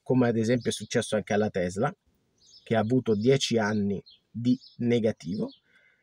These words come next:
e poi naturalmente tutto continua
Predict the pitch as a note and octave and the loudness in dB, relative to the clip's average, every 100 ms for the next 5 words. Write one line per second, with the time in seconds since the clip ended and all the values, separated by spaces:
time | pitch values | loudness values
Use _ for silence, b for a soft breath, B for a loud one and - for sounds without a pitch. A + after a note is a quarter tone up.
0 | _ _ - _ _ _ - E4+ E3+ D3+ | _ _ -20 _ _ _ 0 4 6 6
1 | B3 C#4 G#3 B2+ C3+ - - - _ D#3+ | 4 6 6 6 4 4 2 0 _ -2
2 | C3 - F#3+ A#3 A3 - F#2 G#2+ C#3 | -2 0 2 2 2 0 -4 -4 -6